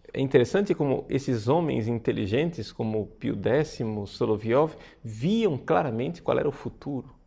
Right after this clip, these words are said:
Não porque, eh, tivessem, assim, eh, eh, visões, né? Mas porque,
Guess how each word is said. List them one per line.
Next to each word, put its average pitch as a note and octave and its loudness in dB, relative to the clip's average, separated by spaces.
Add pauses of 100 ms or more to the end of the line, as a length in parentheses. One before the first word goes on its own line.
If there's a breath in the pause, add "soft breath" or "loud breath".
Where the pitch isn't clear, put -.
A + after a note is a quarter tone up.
(1120)
Não F3+ 4
porque, C#3 0
eh, - -12
tivessem, A#2 2 (100)
assim, G#2 -4 (400 soft breath)
eh, G#2+ -4 (500)
eh, - -20 (1400)
visões, G2+ 0
né? C3+ -2 (400 loud breath)
Mas B2+ -2
porque, E3 -2